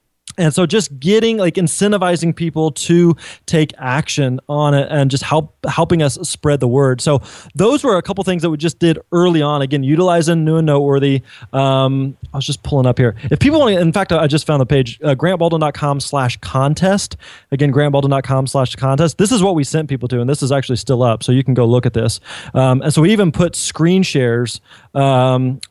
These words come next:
of this, of, like, here's, whenever you go to iTunes, if you've never, like, left a rating and review, here's exactly where you <laughs> follow the arrows, and here's the button for subscribe. So just,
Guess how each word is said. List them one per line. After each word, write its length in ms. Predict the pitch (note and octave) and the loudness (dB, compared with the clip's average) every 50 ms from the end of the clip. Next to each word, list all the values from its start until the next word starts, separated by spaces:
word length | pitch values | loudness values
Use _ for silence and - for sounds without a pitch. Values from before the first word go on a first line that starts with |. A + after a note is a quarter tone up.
| _ - | _ -2
of 220 | - E3 F#3+ E3+ | 0 0 2 2
this, 200 | D3 D3+ C#3 - | 2 0 0 0
of, 100 | D#3 C#3 | -2 -2
like, 240 | C#3 C#3 C3+ - - | -2 -2 -4 -4 -8
here's, 400 | - - E3 G3 A3 A3+ F#3+ D#3 | -6 -2 0 0 0 0 -2 -2
whenever 260 | D#3+ E3 E3+ F#3 F#3 | -2 -2 0 0 2
you 60 | F#3+ | 2
go 100 | F#3 F#3+ | 2 2
to 60 | F#3+ F3+ | 0 0
iTunes, 520 | D3 F3+ F#3+ F#3 - D#3+ C3 A#2+ G#2 - - | 0 -2 -2 -2 -2 -4 -4 -4 -8 -10 -10
if 120 | - C3+ A#2+ | -8 -4 -2
you've 200 | D3 E3+ D3+ C3+ | -2 0 0 0
never, 460 | C#3+ D#3 E3+ F3+ F#3 F#3+ F#3 F3 - - - - - - - | 0 0 0 2 2 2 2 2 0 -2 -8 -20 -16 -8 -2
like, 240 | - D3+ E3 D#3+ - | 0 0 0 0 -2
left 440 | E3 D#3+ D3 D3+ E3+ F3+ F3 - - | -4 -2 0 2 2 0 0 -4 -4
a 140 | E3+ D#3+ D#3 | -2 -2 0
rating 340 | D3 D#3 E3 D#3+ E3 E3 | 2 2 2 2 2 0
and 80 | D#3+ D#3 | 0 0
review, 300 | D3+ D3 C#3 E3 E3 D3 | -2 -2 0 0 0 0
here's 400 | B2+ F#2 - C#3 D3 E3 F3 D#3 | 0 -2 0 2 4 4 4 4
exactly 560 | F3 D#3+ C3 B2 C#3+ D3+ D3 D3+ - E3+ D#3 | 2 0 0 -2 -2 0 0 0 0 0 2
where 120 | D3 C#3+ C#3+ | 2 2 4
you 160 | C#3 A#2+ D3+ - | 4 2 2 -2
<laughs> 60 | _ | _
follow 280 | - C3 C3 C#3+ D#3+ E3 | -2 0 2 2 2 4
the 160 | D3+ F3 E3+ | 2 2 0
arrows, 480 | E3+ D#3+ D#3+ D#3+ D#3 C#3+ C3 A#2+ A2 A2 | 2 0 2 2 2 2 2 0 -2 -2
and 100 | C3 B2+ | -4 -2
here's 220 | A#2 C3 D#3+ E3+ | 0 0 0 0
the 100 | D#3+ F#3 | 0 -2
button 280 | D#3 B2+ E3 C#3+ F3 E3 | 0 0 -2 -2 -2 -4
for 140 | D#3 - D#3+ | -2 -2 -2
subscribe. 540 | D3 - D3+ C#3 - - D#3 D#3 D3 C3 A#2+ | -2 -2 -4 -6 -4 -2 0 2 2 0 0
So 80 | - F3 | 0 0
just, 180 | C4 C#4+ - | 0 -2 -2